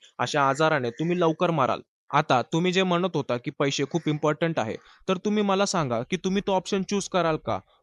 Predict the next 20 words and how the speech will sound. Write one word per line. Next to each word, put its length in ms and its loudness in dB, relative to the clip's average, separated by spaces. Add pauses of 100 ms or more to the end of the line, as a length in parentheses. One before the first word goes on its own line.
तुम्ही 240 0
ते 60 -2
शंभर 340 -2
करोड 240 0
रुपये 200 -2
चूज 300 -2
कराल 280 -2
का? 200 -4 (140)
आणि 140 0
काय 280 0
कराल 300 0
ते 140 -4
चूज 300 -4
करून, 300 -2
जर 100 0
तुमच्याकडे 500 -2
हेल्थच 460 -2
नाहीये, 280 -2 (100)
आयुष्यच 460 0
नाहीये? 360 -4